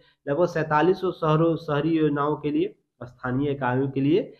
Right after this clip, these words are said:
क्या किया गया, सभी घरों में पानी की आपूर्ति, मतलब, सौ प्रतिशत कवरेज प्रदान करने का लक्ष्य स्टार्टअप और उद्यमी प्रोत्साहित किया जा रहा है।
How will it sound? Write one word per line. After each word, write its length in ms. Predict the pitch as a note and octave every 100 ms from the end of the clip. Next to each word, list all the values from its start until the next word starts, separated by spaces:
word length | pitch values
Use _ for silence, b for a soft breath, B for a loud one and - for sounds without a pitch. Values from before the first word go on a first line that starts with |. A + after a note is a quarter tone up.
| B _
क्या 120 | D3+
किया 220 | D3+ E3
गया, 140 | E3 F3
सभी 300 | E3+ C#3+ D#3+
घरों 300 | B2+ C3 C#3+
में 100 | C3+
पानी 260 | B2+ C#3
की 100 | C#3+
आपूर्ति, 420 | C3 B2+ B2 C3 C3+
मतलब, 160 | C3
सौ 260 | B2+ D#3 E3
प्रतिशत 580 | D#3+ C#3 C3 - C3+ _
कवरेज 340 | B2 C3 C3+
प्रदान 340 | B2+ A#2+ A#2+ B2
करने 220 | A#2 A#2
का 100 | A2+
लक्ष्य 580 | B2+ C#3+ - _ _ -
स्टार्टअप 460 | - B2 A#2+ C#3 B2
और 140 | A#2+
उद्यमी 220 | A2+ B2+
प्रोत्साहित 480 | C3 A2+ - A2 A#2+ _
किया 120 | A#2
जा 160 | A#2 A2+
रहा 100 |
है। 60 | A#2